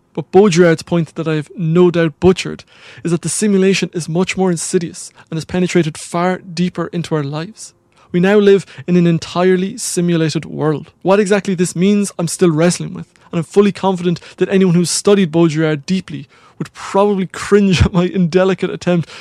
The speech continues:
to capture what he's talking about. But in future episodes, I want to circle this work of Baudrillard more, because I genuinely feel that there's something important in it, and something that might be imperative to understanding the mess that we find ourselves in,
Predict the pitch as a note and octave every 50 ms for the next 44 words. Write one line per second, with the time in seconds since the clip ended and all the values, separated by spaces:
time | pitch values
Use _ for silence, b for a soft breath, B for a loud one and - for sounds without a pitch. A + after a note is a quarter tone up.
0 | B - - - - F#3 F#3 F3+ - - F3 D#3+ D#3+ D#3 C#3+ - - - E3+ F3
1 | D#3+ - D3 C#3 C3+ C#3 - - b b b b - - F3 F3 - G#3 G#3+ E3+
2 | G3 G3+ G3 F3+ - F#3 F3 E3 B B B B B B - F3+ F3+ F#3 F#3 -
3 | - - F#3 G3 F#3+ - G3 F#3+ F3+ E3 - - D#3+ E3+ F3 - - D#3+ - -
4 | - D#3+ E3+ D3+ D#3 D#3+ D#3 D3 C#3 C#3 D3+ E3 D#3+ D3 - _ _ - E3 -
5 | D#3+ F3+ E3+ C#3+ - - F3+ F#3+ G3 G3+ G3 G3 G3 G3 E3+ - - F#3+ F#3 F3
6 | B B B B F3+ - - D#3+ - - F#3+ E3+ F3+ F3+ - F#3+ F3 - - -
7 | F3 G3 F#3+ F3 D3 D3 C#3 C#3+ D#3 - b b b - - - G3 F#3+ E3+ G3
8 | F3+ F3 - F3+ F3+ F3 - F#3 - - F3+ - - - F3+ G3 G3+ F#3+ F3 F3
9 | - - - F#3+ F#3+ F#3+ F#3+ F3+ - - F#3 F3+ F3+ E3+ E3 D3 B B B B
10 | - E3+ D3+ D3+ D#3 F3 F#3 F#3+ - - - F3+ F3 F3 D#3 - - F3+ F3+ F#3
11 | F3 E3 C#3 - D#3+ D#3 C#3+ C3+ C#3+ C#3+ C#3 C#3